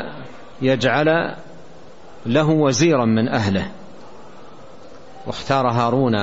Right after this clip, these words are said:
أخاه فجعله الله نبيا. ولهذا يقولون:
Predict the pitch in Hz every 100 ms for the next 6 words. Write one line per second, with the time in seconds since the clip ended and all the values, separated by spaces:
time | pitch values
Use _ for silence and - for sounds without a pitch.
0 | 107 - - - - - - - - -
1 | 135 113 - - - - - - - -
2 | - 123 175 175 147 127 131 160 147 156
3 | 151 147 98 85 - - - - - -
4 | - - 120 139 165 151 139 143 147 160
5 | 147